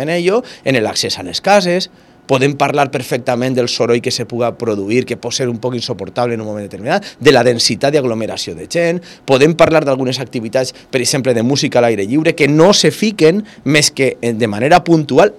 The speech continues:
i jo puc demostrar en els expedients que hem desestimat algun dels locals, a vegades, algun concert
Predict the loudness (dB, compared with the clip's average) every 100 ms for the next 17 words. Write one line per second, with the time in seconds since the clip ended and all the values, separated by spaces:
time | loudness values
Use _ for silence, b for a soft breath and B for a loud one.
0 | 0 2 4 2 0 -2 2 4 2 -2
1 | 0 2 2 -2 -6 -6 -8 -8 -8 -2
2 | -2 -2 -12 b b b b _ _ 2
3 | 4 4 4 0 0 0 2 0 -2 -2
4 | 0 0 0 0 0 2 0 0 -2 -2
5 | -2 -2 -2 -2 -2 -4 -2 -4 -4